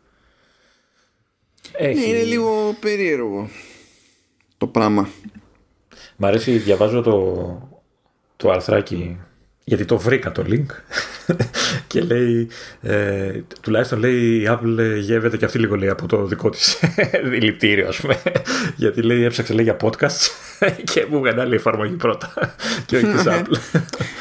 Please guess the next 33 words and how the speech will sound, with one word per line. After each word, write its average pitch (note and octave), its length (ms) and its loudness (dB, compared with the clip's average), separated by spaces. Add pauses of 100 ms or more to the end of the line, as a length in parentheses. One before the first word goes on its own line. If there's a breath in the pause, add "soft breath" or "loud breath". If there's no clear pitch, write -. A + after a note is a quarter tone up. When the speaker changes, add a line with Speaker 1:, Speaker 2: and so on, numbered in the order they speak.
(160 loud breath)
Speaker 2:
Ναι, C#3 280 4
κοίτα, B2+ 460 0
ε, A2+ 440 2 (300)
τώρα, A#2+ 420 2 (140)
επίτηδες B2+ 680 2
ή C#3 80 4
όχι, B2 420 2 (560)
ε, A2+ 200 2
είχαν C3+ 300 2
πάρει C3+ 180 2
χαμπάρες B2 400 0
αναζητήσεις A2 680 0
ότι B2 140 -2
βγαίνανε C3+ 300 2
πιο C3+ 160 0
εύκολα F#2 520 0
οι F2+ 160 0
εφαρμογές F#2+ 420 2
της F2+ 140 0
Apple E2+ 120 -6
πάνω. D2 320 -2 (1160 soft breath)
Και G2 1040 2 (720)
χωρίς C3 320 0
να C#3+ 100 2
μπορεί C3+ 200 0
κανένας B2+ 440 2
να A2+ 80 2
διαπιστώσει G2+ 520 0
αν F#2+ 200 2
έγινε G2+ 260 2
αυτό F#2+ 460 0 (180)
από G#2+ 200 0
πρόθεση, G#2+ 540 0